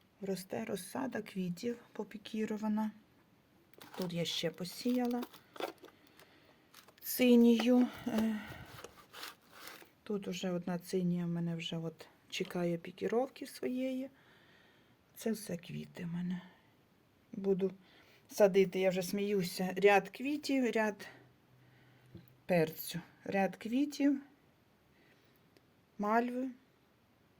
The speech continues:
потім дельфінію багаторічний, кермек, статиця, сухоцвіти і ряд <laughs> помідорів.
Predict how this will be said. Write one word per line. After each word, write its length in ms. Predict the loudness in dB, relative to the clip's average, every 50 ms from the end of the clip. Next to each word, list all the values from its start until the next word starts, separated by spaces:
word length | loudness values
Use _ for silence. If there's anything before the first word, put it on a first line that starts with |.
| _ _ _ _ _ _ _ _ _ _ _ _ _ _ _ _ _ _ _ _ _ _ _ _ _
потім 500 | -6 -4 -4 -4 -2 2 2 2 2 2 -2 -10 -20 _ _ _ _ _ _ _ -10
дельфінію 720 | -6 -4 -4 -4 -4 -4 -2 2 4 6 6 6 6 6
багаторічний, 960 | 4 2 0 -2 -2 0 0 2 2 0 -2 -4 -4 -4 -2 -2 -2 -2 -4 -6 -10 -16 _ _ _ _ _ _ _ _ _ _ _ _ _ _ _ _ _ _ -20 _ _ _ _ _ _ _ _ _ _ _ _ _
кермек, 720 | -4 -2 0 0 0 0 2 2 2 0 -2 -4 -10 -16 -18 -20 _ -20 -20 -20 _ _ _ _ _ _ _ _
статиця, 840 | -20 -20 -10 -6 -4 -4 -4 -4 -6 -12 -14 -12 -10 -10 -8 -8 -10 -12 -18
сухоцвіти 960 | -20 -14 -12 -10 -8 -8 -10 -10 -10 -12 -10 -8 -8 -8 -6 -6 -6 -6 -6 -8 -14 -20 -20 -20 -20 -20 -20 -20 _ _ _ _ _ _ _ _ _ _ _ _
і 360 | -2 0 2 4 4 4 6
ряд 360 | 6 8 8 6 6 2 -2 -4 -2 -2 -2 -2 -2 -4
<laughs> 340 | -6 -6 -10 -18 _ _ _
помідорів. 720 | 8 8 10 10 8 8 6 6 4 6 4 4 2 2